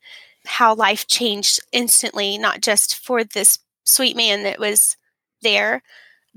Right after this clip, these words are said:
but for us too, and his children, you know, so. But basically, I had a collision with a motorcyclist, and I, uh,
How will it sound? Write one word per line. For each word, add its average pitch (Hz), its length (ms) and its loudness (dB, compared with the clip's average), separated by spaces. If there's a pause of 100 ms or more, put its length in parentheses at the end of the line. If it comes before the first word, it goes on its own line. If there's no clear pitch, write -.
(120)
but 208 320 2 (360)
for 220 360 -2
us 240 560 2 (260)
too, 240 480 -2
and 214 180 0
his 220 280 0
children, 208 500 -2
you 220 140 -6
know, 190 180 -4
so. - 400 0 (800)
But 254 140 4
basically, 254 520 4
I 233 40 4
had 226 460 2
a - 40 -18
collision 233 580 -2
with 220 240 -6
a 226 100 -2
motorcyclist, 233 1000 0
and 208 460 0 (440)
I, 220 420 4
uh, 208 300 0